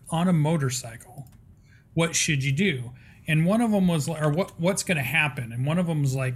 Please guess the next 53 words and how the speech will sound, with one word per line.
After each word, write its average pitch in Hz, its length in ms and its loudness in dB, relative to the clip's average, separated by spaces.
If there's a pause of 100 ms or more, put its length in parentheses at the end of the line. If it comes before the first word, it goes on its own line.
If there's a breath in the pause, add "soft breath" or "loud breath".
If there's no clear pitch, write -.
(140)
"Well, 139 80 -2
you 160 120 2
should 196 200 -2
just 165 200 -4
not 139 280 -2
ride 139 220 0
the 123 60 -2
motorcycle. 127 580 -4
It'll 123 100 -4
be 127 120 -4
uncontrollable." 127 960 -6 (440 loud breath)
And 139 160 4
one 170 140 4
of 180 100 2
'em 160 120 2
was 143 140 0
like, 139 220 2 (100)
"It's 147 160 0
gonna 151 240 2
weave 143 540 4
back 139 260 0
and 139 100 0
forth, 131 380 -4
left 127 240 0
and 139 180 0
right." 120 300 -2 (500 loud breath)
And 143 160 4
then 135 200 4
one 175 160 4
of 185 80 4
'em's 147 160 2
gonna 156 160 2
be 151 180 4
like, 143 340 0
"Don't 175 240 2
worry 156 220 4
about 135 300 2
it. 139 100 -4
You 147 120 0
can 143 120 0
fix 139 300 -2
it 139 80 0
in 127 100 0
a 127 80 2
day 127 220 2
or 127 100 2
two." 127 160 -2
Something 160 320 -2
like 147 140 0
a 135 80 0
really 151 320 4
dumb 135 380 0
answer. 135 500 0